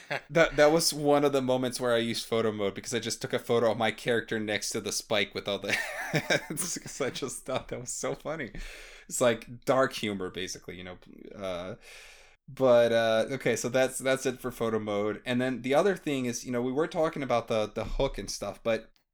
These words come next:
Speaker 2: movement in this game in general, I thought was so interesting, uh, in the way that they did it. For example, like, when you were during combat, you were in one of those camps, and there's so many, there's so many things you can do. Like, you can,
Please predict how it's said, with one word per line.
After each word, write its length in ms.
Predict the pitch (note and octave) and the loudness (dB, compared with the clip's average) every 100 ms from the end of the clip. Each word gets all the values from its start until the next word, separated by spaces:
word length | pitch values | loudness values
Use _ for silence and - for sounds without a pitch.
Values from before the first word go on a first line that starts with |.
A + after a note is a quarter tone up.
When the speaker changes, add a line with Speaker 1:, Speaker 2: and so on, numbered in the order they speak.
| - | -16
Speaker 2:
movement 800 | B2+ C3+ F#3+ A3 C#3 A2+ F#2 - - | -8 -2 0 -2 -2 -4 -6 -10 -8
in 180 | A#2+ A2 | -6 -4
this 220 | G#2+ - | -8 -8
game 340 | A2 G2+ G2 | -6 -4 -4
in 160 | A2+ G#2 | -6 -8
general, 420 | G#2+ A2+ G#2+ F#2+ | -4 -4 -4 -4
I 120 | G#2 | -6
thought 440 | G#2+ - C3 B2+ A2+ | -8 -4 -2 -4 -6
was 120 | A2 | -12
so 420 | - E3 E3 D#3+ C3 | -8 -6 -6 -6 -8
interesting, 760 | C3+ - A2+ - G2 F#2 F2+ - _ - | -10 -10 -12 -10 -10 -12 -16 -20 _ -8
uh, 200 | G#2+ G#2 | -4 -4
in 120 | A#2+ A2+ | -4 -4
the 100 | G#2 | -2
way 200 | A2+ A#2 | 0 -2
that 140 | A2 | -2
they 120 | G#2 | -6
did 240 | G2 A2 G#2+ | -4 -4 -2
it. 220 | G2+ - | -4 -4
For 140 | A2+ | -4
example, 580 | G2+ - A#2+ B2 A2+ G#2 | -4 -4 -6 -4 -6 -4
like, 320 | G2+ F#2 - - | -4 -8 -12 -12
when 180 | A#2+ A2 | -6 -4
you 120 | A2 | -2
were 220 | G#2+ G#2 A2+ | -2 -4 -8
during 220 | A2 G2+ | -8 -8
combat, 520 | - B2 A#2+ A2 G2 | -4 -2 0 -2 -4
you 80 | G#2 | -8
were 100 | G#2 | -8
in 160 | G2+ G2+ | -8 -4
one 160 | A2 | -4
of 80 | G#2 | -2
those 180 | G2 - | -6 -8
camps, 440 | A2 G#2+ G2+ - | -6 -4 -4 -8
and 160 | G2 F#2+ - - _ - | -10 -12 -20 -20 _ -6
there's 240 | A#2 A2 | -4 -2
so 220 | - C#3 | -2 -2
many, 500 | C3 C3+ C3+ B2+ B2 - | -2 -2 -2 -4 -6 -8
there's 160 | C#3 - | -8 -2
so 160 | G#3+ | 0
many 300 | A3+ G#3 E3+ _ - | 0 -2 -4 _ -4
things 420 | C#3+ D3 E3 D#3 | 0 0 -2 -4
you 80 | C3+ | -4
can 240 | B2 G#2+ F#2+ | -4 -6 -6
do. 340 | G#2+ A#2 C#3 | -4 -2 -2
Like, 260 | B2+ G#2+ - | 0 -2 -4
you 60 | A#2+ | -8
can, 280 | A2+ G#2+ | -8 -8